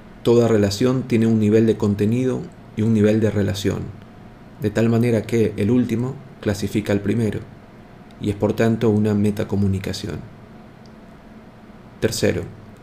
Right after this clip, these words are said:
la naturaleza de la comunicación depende de la gradación de los participantes que hagan de las secuencias comunicacionales.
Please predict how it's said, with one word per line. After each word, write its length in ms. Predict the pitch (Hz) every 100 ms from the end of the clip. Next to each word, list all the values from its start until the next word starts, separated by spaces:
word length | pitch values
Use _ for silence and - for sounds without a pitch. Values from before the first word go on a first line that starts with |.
| - - - - - -
la 140 | 110
naturaleza 580 | 110 110 110 113 143 147
de 120 | 120
la 120 | 107
comunicación 760 | 107 104 104 104 107 113 98 95 - - - - - -
depende 460 | 107 107 127 127 127
de 100 | 110
la 120 | 104
gradación 680 | 107 107 104 101 120 131 123
de 80 |
los 120 | 110 98
participantes 960 | 101 101 98 107 104 98 95 101 - - - - - -
que 140 | - 117
hagan 260 | 117 123
de 80 | 113
las 140 | 104 101
secuencias 680 | 101 117 113 110 117 - -
comunicacionales. 1040 | 104 104 101 101 95 107 104 90 85 -